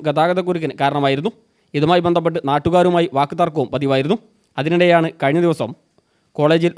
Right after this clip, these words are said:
ഓണാഘോഷം നടത്താൻ വിദ്യാർത്ഥികൾ തീരുമാനിച്ചതെങ്കിലും കോളേജ് അധികൃതർ ഇതിന് അനുമതി നൽകിയില്ല. ഇതോടെ വിദ്യാർത്ഥികൾ സമരരംഗത്തിറങ്ങുകയായിരുന്നു. കോളേജ് പ്രിൻസിപ്പൽ ഉൾപ്പെടെയുള്ളവരെ മുറിയിൽ പൂട്ടിയിട്ടതായും കോളേജിലെ പ്രധാന ഗേറ്റടച്ച് പുറത്തേക്കുള്ള യാത്ര തടസ്സപ്പെടുത്തിയതായും അധികൃതർ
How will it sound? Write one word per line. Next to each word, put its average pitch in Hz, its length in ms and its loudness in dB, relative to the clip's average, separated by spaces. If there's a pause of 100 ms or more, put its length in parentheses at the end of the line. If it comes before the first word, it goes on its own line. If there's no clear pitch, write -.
ഓണാഘോഷം 175 460 0
നടത്താൻ 165 280 -4 (120)
വിദ്യാർത്ഥികൾ 170 440 0 (120)
തീരുമാനിച്ചതെങ്കിലും 160 760 -2 (440)
കോളേജ് 175 320 2
അധികൃതർ 165 320 0 (120)
ഇതിന് 156 180 -2 (120)
അനുമതി 147 320 0
നൽകിയില്ല. 127 280 -4 (260)
ഇതോടെ 165 260 4
വിദ്യാർത്ഥികൾ 160 440 0 (120)
സമരരംഗത്തിറങ്ങുകയായിരുന്നു. 143 1000 0 (520)
കോളേജ് 220 360 4
പ്രിൻസിപ്പൽ 202 420 0
ഉൾപ്പെടെയുള്ളവരെ 202 560 2 (220)
മുറിയിൽ 180 280 2
പൂട്ടിയിട്ടതായും 180 560 0 (260)
കോളേജിലെ 180 440 4
പ്രധാന 170 340 2
ഗേറ്റടച്ച് 175 480 0 (120)
പുറത്തേക്കുള്ള 180 480 0 (100)
യാത്ര 165 160 -2 (220)
തടസ്സപ്പെടുത്തിയതായും 165 880 -2
അധികൃതർ 156 340 -2